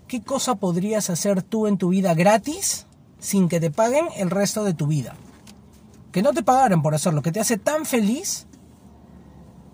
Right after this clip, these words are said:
que lo podrías hacer gratis el resto de tu vida.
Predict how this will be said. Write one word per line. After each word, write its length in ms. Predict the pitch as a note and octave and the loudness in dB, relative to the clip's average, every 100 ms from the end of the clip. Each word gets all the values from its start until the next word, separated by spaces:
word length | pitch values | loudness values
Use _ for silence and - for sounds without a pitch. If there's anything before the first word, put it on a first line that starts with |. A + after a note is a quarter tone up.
| - - - - _ - - - - - - - | -20 -20 -20 -20 _ -20 -20 -20 -20 -20 -20 -10
que 100 | - | -2
lo 100 | E3+ | 0
podrías 380 | D#3+ F3+ G3 G3+ | 2 0 2 0
hacer 240 | F#3+ F#3+ F#3+ | 0 0 2
gratis 400 | G3 G3 F#3+ E3+ | 2 2 0 -2
el 100 | D3 | 0
resto 300 | E3 - E3 | -2 -2 -4
de 80 | |
tu 120 | C#3+ C3 | -4 -6
vida. 320 | B2 A#2+ | -8 -12